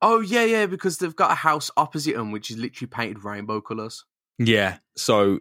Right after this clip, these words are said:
Speaker 2: the guy went to make a documentary <laughs> on them and he, they,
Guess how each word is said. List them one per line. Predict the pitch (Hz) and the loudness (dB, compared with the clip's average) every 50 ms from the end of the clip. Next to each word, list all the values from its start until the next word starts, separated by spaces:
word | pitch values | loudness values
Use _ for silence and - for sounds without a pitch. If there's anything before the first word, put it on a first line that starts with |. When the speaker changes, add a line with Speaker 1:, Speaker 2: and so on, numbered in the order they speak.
| _ _ - | _ _ -2
Speaker 2:
the | 123 117 | 0 2
guy | 127 120 123 | 4 4 4
went | 127 131 123 | 4 4 2
to | - 120 | 2 2
make | 113 113 | 2 2
a | 123 | 2
documentary | 110 - 98 - - 113 107 110 - - - | 0 0 -2 -2 0 0 0 2 2 2 2
<laughs> | - | 2
on | 110 87 | 2 0
them | 90 90 87 | 0 -4 -4
and | 92 | -4
he, | 98 104 107 - - | -4 -4 -4 -4 -2
they, | 104 110 113 110 | 0 0 0 -2